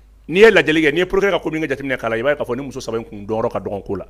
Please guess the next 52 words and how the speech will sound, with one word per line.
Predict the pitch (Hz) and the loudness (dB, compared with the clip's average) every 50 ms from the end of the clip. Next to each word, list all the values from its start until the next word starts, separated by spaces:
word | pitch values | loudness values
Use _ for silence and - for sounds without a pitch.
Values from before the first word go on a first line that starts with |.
| - - - | -12 -6 -2
N | 113 | 0
bɛ | 127 | 0
deli | 120 113 110 104 | 0 0 0 -2
k'a | 104 95 | -4 -6
fɔ | - 107 104 - | -6 -8 -12 -12
plateau | - 92 - - 98 - | -12 -12 -10 -10 -10 -10
kan. | - - - - - - - - - - - - - - - - - | -12 -16 -20 -20 -20 -20 -18 -18 -18 -18 -20 -20 -20 -20 -20 -18 -12
U | - | -8
tɛ | 90 - - | -6 -4 -4
koba | - 107 95 113 110 | -4 -4 -4 -4 -6
dɔn | 110 110 - | -6 -6 -4
ko | 110 | -4
in | 101 92 | -4 -4
na. | 90 82 - - - - 120 101 - - | -4 -10 -14 -18 -20 -20 -18 -18 -12 2
Mais | - 214 262 349 | 8 10 10 12
u | 349 | 12
donna | 285 254 240 | 10 10 10
opération | 240 240 262 254 - 285 | 10 10 8 6 8 6
na | 254 233 | 6 4
mun | 208 190 170 | 4 4 4
kama? | 202 208 196 160 131 135 - - - - - - - | 6 6 6 4 0 -4 -6 -14 -20 -20 -18 -2 4
Olu | 190 220 269 285 | 6 8 8 8
de | 285 277 | 6 4
kun | - 214 220 | 2 0 -2
ka | 208 | 0
taa | 202 240 208 | 2 2 2
salon | - 190 175 175 | 2 2 0 0
de | 170 | 2
coiffure | - - 196 185 214 202 | 2 2 2 4 2 2
dayɛlɛ, | 170 185 175 160 139 120 107 104 - - - - - - - - | 4 6 6 6 6 2 -2 -8 -14 -18 -20 -20 -20 -20 -12 0
k'u | 165 196 214 | 4 6 8
yɛrɛ | 180 | 8
ye | 190 185 185 | 8 6 4
kundigila | - 151 151 139 131 135 135 127 127 | -2 -10 -10 -8 -6 -4 -4 -4 -4
ye. | 135 - - - - - 104 101 98 92 90 - - - | -4 -8 -14 -20 -20 -20 -20 -20 -20 -20 -20 -20 -8 -4
Parce | - - - | -4 -2 -2
que | 160 139 | -2 -4
salon | - - - - 143 147 175 185 | -4 -6 -6 -4 -2 -2 -2 -2
bɛ | 180 170 | -2 -4
kɛ | 131 160 160 160 156 156 - - - - - | -2 -2 -2 -2 -4 -8 -14 -20 -20 -20 -14
suguba | - - 170 165 165 170 | -10 -8 -4 0 0 0
kɔnɔnaw | 165 160 170 165 170 165 160 | 0 0 -2 -4 -4 -4 -6
ni | 147 147 147 | -6 -8 -10
fɛnw | 147 - 160 156 | -10 -10 -8 -6
de | 135 135 | -2 -2
la, | 131 127 127 - | -2 -2 -4 -6
musow | 127 120 123 160 | -6 -4 -2 0
ka | 147 151 | 0 0
kundigiyɔrɔ | 147 - 123 117 113 127 139 131 | 0 -4 -8 -8 -8 -6 -6 -8
ni | 123 | -6
fɛn | - 135 131 | -6 -6 -6
ninnu, | 120 113 110 | -6 -6 -10